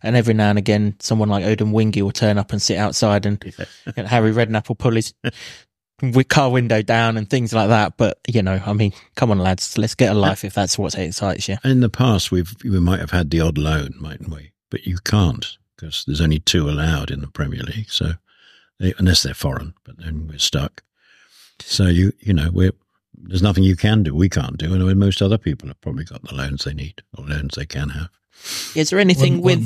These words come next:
Speaker 3: one
Speaker 1: Oh, sorry, you, you go.
Speaker 3: w-, one lone player that we've all quickly fell in love with is Sambi Lokonga, who's
Speaker 2: Yeah.
Speaker 3: come along. Obviously had an injury which prevented us from seeing him for a lot more games, but
Speaker 2: Yeah.
Speaker 3: <clears throat> he's come in and fitted in really
Speaker 2: Brilliantly
Speaker 3: well.
Speaker 2: well, yeah.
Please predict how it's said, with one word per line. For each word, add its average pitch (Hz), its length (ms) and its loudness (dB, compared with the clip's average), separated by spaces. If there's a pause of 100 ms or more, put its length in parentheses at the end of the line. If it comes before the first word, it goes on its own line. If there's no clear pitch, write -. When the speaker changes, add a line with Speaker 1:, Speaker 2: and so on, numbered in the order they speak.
(120)
Speaker 3:
one 127 100 4
Speaker 1:
Oh, - 20 2
sorry, 113 240 4
you, 120 180 4
you 117 160 2
go. 107 120 2 (420)
Speaker 3:
w-, 127 240 -10
one 139 260 4
lone 104 220 2
player 92 260 -2
that 90 160 -8 (580)
we've 98 200 -2
all 101 280 2 (480)
quickly 92 520 -4 (100)
fell - 160 -6
in 90 140 -6
love 85 160 -10
with 87 160 -6
is 85 100 -4
Sambi 90 380 -2
Lokonga, 90 480 -2
who's 85 180 -2
Speaker 2:
Yeah. 98 100 8
Speaker 3:
come 92 100 -2
along. 90 260 -10 (560)
Obviously 98 220 -2
had 92 200 2
an 98 160 2
injury 101 380 2
which - 180 -12
prevented 90 380 -4
us - 320 -2
from 95 200 -4
seeing 92 280 -2
him 92 100 -2
for 90 220 -6 (560)
a 117 60 0
lot 113 180 2
more 123 200 6
games, 87 420 -2
but - 220 -6
Speaker 2:
Yeah. 92 100 2 (160)
Speaker 3:
<clears throat> - 120 -18
he's 113 320 2
come 101 220 0
in 98 100 2
and 95 140 -2
fitted 95 260 -4
in 90 260 -2 (360)
really 98 140 -4 (100)
Speaker 2:
Brilliantly 85 260 2
Speaker 3:
well. 78 200 0
Speaker 2:
well, 73 100 -6
yeah. 82 140 0